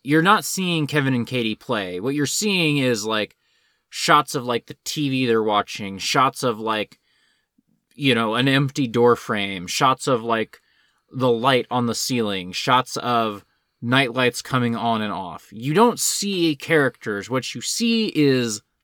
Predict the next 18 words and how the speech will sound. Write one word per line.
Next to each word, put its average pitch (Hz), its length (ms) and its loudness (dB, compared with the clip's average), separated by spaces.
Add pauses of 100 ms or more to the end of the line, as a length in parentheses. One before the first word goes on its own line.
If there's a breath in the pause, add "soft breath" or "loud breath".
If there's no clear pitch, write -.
(180)
the 107 200 -4
house. - 760 -2 (140)
And 143 160 0
what 127 100 0
you 123 140 -6
hear 185 440 0
is 117 480 2 (640)
sometimes 104 1200 -2 (160)
characters 135 520 -2
talking, 104 600 -4 (360 soft breath)
and 120 140 -6
other 208 320 4
times 120 500 0
you're 123 120 -2
hearing 117 440 -2
the 104 80 -4
floorboards 98 720 -8
creak - 440 -20